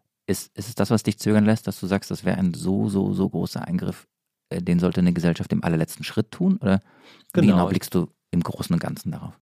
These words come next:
Speaker 2: Genau, also ich glaube, es gibt ja, ähm, wissenschaftliche Erfahrungen zu Impfpflichten. Ist ja nicht die, wäre ja nicht die erste Impfpflicht, die wir haben. Wir
Speaker 1: Ja,
Speaker 2: haben
Speaker 1: wir
Speaker 2: ja,
Speaker 1: haben Masern zum
Speaker 2: wir haben
Speaker 1: Beispiel, ne?
Speaker 2: Masern in Deutschland
Speaker 1: Mhm.
Speaker 2: zum Beispiel. In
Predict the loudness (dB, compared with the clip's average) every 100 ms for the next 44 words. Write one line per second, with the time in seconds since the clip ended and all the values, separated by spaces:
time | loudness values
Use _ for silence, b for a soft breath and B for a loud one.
0 | _ 2 2 2 0 -2 0 2 2 0
1 | -2 2 2 2 0 -2 0 0 -2 -4
2 | -4 -2 -4 -2 -4 -2 0 2 0 -2
3 | -2 -4 -2 -6 -4 0 0 0 -2 0
4 | 0 2 2 2 -2 -6 -2 -2 -2 -4
5 | -2 0 0 0 -4 -4 -4 -4 -4 -4
6 | -4 -2 0 2 2 2 2 4 4 4
7 | 4 2 0 -2 -4 -4 -2 2 2 2
8 | 0 -2 0 2 0 -2 0 -2 -2 -2